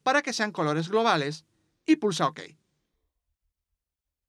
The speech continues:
Como ves aquí, ya tengo la paleta con los mismos colores que tengo en el lienzo.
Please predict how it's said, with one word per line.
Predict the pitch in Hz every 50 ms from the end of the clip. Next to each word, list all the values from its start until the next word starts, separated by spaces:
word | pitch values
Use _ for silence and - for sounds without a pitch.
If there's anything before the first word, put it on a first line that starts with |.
| _ _ _ _ _ _ _ _ _ _ _ _ _ _ _ _ _ _ _ _ _ _ _ _ _ - -
Como | 269 262 277
ves | 294 339 311 -
aquí, | 247 226 - 226 226 247 - -
ya | 208 220 202
tengo | 214 202 185 185 180
la | 175 156
paleta | 226 240 247 233 220 - 233 240
con | - 285 277
los | 254 220 -
mismos | 196 175 160 185 160 -
colores | 233 233 233 202 175 190 185 -
que | - 240
tengo | - 170 147 143
en | 139 139
el | 143 160
lienzo. | 214 269 277 226 - 147 117 -